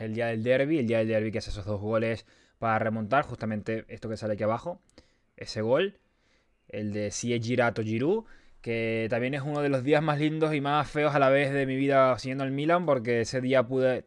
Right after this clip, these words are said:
yo tenía ticket para ir al estadio, como se los he comentado, al derbi, y no fui porque me dolía la pierna, no sé por qué soy tan tonto de no haber ido, inclusive con el dolor de la pierna, eh, y por eso se lo vendí a otro y al final pasó lo que pasó.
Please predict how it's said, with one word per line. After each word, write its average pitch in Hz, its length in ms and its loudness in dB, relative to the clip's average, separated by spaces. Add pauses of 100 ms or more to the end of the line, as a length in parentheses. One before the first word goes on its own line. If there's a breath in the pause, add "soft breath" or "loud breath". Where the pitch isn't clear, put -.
yo 120 140 -2
tenía 127 280 -2
ticket 120 240 0
para 113 200 2
ir 120 140 2
al 120 100 4
estadio, 127 360 0
como 117 200 0
se 110 80 -6
los 113 120 -2
he 113 40 0
comentado, 120 580 2 (400 soft breath)
al 120 220 2
derbi, 170 560 2 (360 soft breath)
y 127 760 2
no 131 120 -2
fui 143 280 0
porque 139 280 -2
me 127 180 0
dolía 120 280 0
la 127 160 4
pierna, 131 720 -2
no 104 200 -6
sé 120 120 -6
por 110 160 -6
qué 110 140 -6
soy 110 120 -8
tan 107 200 -2
tonto 110 280 -2
de 110 100 0
no 110 100 -2
haber 110 240 2
ido, 123 400 -2
inclusive 107 420 -4
con 110 200 -4
el 104 180 -4
dolor 107 320 -2
de 110 80 -6
la 107 120 -6
pierna, 135 420 -4 (500 soft breath)
eh, 120 760 2
y 127 200 -2
por 127 180 2
eso 131 160 0
se 143 100 -2
lo 131 140 2
vendí 123 240 -2
a 131 80 6
otro 143 320 0
y 170 60 2
al 123 80 2
final 117 360 -2
pasó 120 300 -4
lo 117 160 -2
que 113 80 -6
pasó. 143 400 0